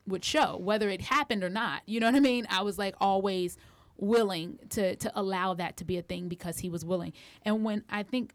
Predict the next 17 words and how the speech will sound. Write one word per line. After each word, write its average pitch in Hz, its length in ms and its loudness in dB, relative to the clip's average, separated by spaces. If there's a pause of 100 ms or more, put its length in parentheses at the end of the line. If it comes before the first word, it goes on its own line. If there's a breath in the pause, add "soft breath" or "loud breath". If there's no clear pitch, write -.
I 190 80 -8
think 214 180 -8
about 180 180 -4
what 180 180 -6
you 208 60 -4
just 175 240 -6
said, 180 420 -4
um, 165 560 -8 (680)
and 175 380 -8 (160)
one 180 340 -8
of 165 180 -10
the, 170 340 -6
I, 254 220 -4
I 302 80 0
listened 359 240 0
to 233 80 -2
a, 175 60 -2